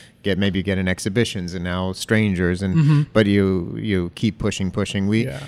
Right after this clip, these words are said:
Speaker 1: we were just talking to Gary Schneider about the fact that his, you know, this incredible body of work, of his own work, is going along with this other work that he had collected,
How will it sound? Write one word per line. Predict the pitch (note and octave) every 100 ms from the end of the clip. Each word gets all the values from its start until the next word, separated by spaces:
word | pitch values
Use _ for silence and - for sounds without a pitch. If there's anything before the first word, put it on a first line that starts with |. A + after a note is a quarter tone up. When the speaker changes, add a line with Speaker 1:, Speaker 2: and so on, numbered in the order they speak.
| -
Speaker 1:
we | A2+
were | G#2+
just | A#2
talking | - G#2 G2+ G#2+ G2+
to | - G#2
Gary | F#2+ G2+ G2
Schneider | F#2 G#2+ F#2 F#2+ F#2+ G2
about | F2+ F#2+ F#2+ F#2+
the |
fact | G2 F#2 F#2 -
that | G2 F#2 - -
his, | G#2 G#2 G2 F#2 - - _
you | G2+
know, | F#2 F2 -
this | G2+ G2 - -
incredible | G#2+ A2 G2+ G2 F2+
body | F#2+ F#2 F#2+
of | F#2 E2+
work, | G2 G2+ -
of | F2
his | D3+ E3 B2 -
own | C3+ D3+
work, | A#2 G2 G2 G2+
is | F#2
going | G#2 G2 F#2+
along | F#2 F#2+ F#2+
with | F2+
this | - F#2+ -
other | F#2+ F#2
work | F#2+ F2+
that | G2
he |
had | F#2+ F#2 -
collected, | - G#2+ C3 - G#2+ G2 G2+